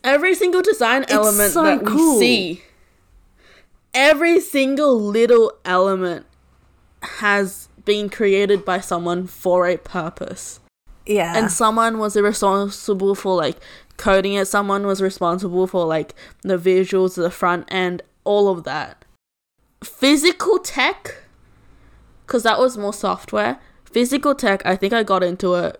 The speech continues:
Speaker 1: pretty recently. Recent, like, I think I didn't really have as much of an attachment or interest in owning tech until, like, I recently got a mechanical keyboard. I have, like,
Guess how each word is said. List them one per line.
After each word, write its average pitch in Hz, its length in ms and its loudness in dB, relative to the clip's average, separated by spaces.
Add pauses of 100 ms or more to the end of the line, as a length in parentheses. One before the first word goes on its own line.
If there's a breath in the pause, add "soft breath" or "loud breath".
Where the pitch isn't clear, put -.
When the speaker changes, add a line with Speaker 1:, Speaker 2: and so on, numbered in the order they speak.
(100)
Speaker 1:
pretty 262 320 0
recently. 202 840 -4 (760)
Recent, 269 500 -2
like, 202 280 -4
I 196 120 0
think 196 400 -4 (400)
I 214 140 2
didn't 277 280 0
really 277 260 2
have 247 280 -4
as 196 200 -4
much 185 220 -2
of 185 120 -2
an 175 160 0
attachment 214 760 -4 (640 soft breath)
or 196 240 0
interest 185 640 -2
in 185 260 -4
owning 185 440 -2
tech - 280 -2
until, 180 360 -2
like, 170 280 -2 (560 soft breath)
I 180 240 2
recently 185 480 0
got 185 180 -2
a 185 60 -2
mechanical 175 540 -4
keyboard. 175 640 -2
I 175 360 -2
have, 170 460 -4
like, 151 360 -8